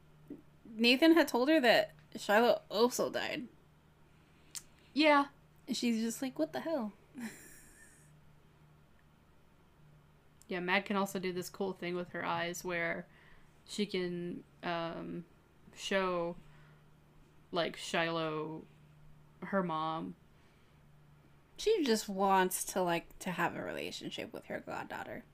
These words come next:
Speaker 2: Mm-hmm.
Speaker 1: Yeah, that's basically the whole thing of this thing. <laughs> Where she's just like, "I
Speaker 2: Want a
Speaker 1: I wanna,
Speaker 2: relationship.
Speaker 1: I want this relationship because, like"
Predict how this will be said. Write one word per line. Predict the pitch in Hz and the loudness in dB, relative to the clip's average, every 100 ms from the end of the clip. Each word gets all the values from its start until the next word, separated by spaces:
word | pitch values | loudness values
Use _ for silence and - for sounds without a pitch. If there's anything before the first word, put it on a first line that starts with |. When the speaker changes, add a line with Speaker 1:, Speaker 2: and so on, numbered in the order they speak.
| - | -8
Speaker 2:
Mm-hmm. | 196 196 196 190 190 208 - - - - _ _ - - _ - 294 - _ _ _ _ | -2 0 0 0 -2 -6 -10 -20 -20 -20 _ _ -20 -20 _ -14 -14 -14 _ _ _ _
Speaker 1:
Yeah, | 233 233 | 6 8
that's | 226 240 | 8 6
basically | 233 226 202 | 4 4 2
the | 202 | 2
whole | 214 196 | 2 0
thing | 170 160 | 2 -2
of | 151 | -2
this | - - | -6 -8
thing. | - - - - - | -10 -12 -14 -16 -18
<laughs> | - - - | -14 -14 8
Where | 302 330 370 | 12 12 12
she's | 330 349 339 | 12 10 8
just | 311 330 - | 6 2 4
like, | 330 269 233 - - - - | 8 8 8 2 -14 -4 10
"I | 233 233 233 233 226 226 220 - - - - - - - - - - - - _ - _ _ _ _ - _ - - - - - _ - - - - _ | 12 12 10 8 8 6 4 0 -14 -20 -20 -20 -20 -20 -20 -20 -20 -20 -20 _ -20 _ _ _ _ -20 _ -20 -20 -16 -16 -16 _ -20 -20 -20 -20 _
Speaker 2:
Want | 190 240 | -2 4
a | 285 | 10
Speaker 1:
I | |
wanna, | 311 285 | 10 10
Speaker 2:
relationship. | 302 262 220 202 | 8 6 4 10
Speaker 1:
I | 254 | 10
want | 269 277 247 | 12 8 6
this | 262 | 2
relationship | 254 254 247 254 - 247 240 208 208 202 240 | 4 6 8 6 4 2 4 4 4 4 0
because, | 214 226 202 202 208 | 0 4 4 4 2
like" | 202 185 180 | 4 4 2